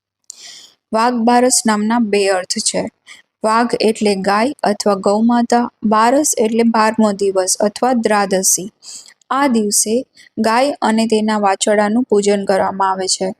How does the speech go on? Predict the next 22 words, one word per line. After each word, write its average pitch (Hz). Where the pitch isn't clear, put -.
ગાયને 233
વૈદિક 226
સંસ્કૃતિમાં 240
ગૌમાતા 240
તરીકે 220
પૂજનીય 220
સ્થાન 196
છે, -
કારણ 247
કે 202
ગાયથી 233
માનવ 220
જીવન 226
માટે 240
અન્ન, 226
દૂધ, 226
દહીં, 220
ઘી, 214
મૂત્ર 226
અને 233
ગોબર 214
જેવા 233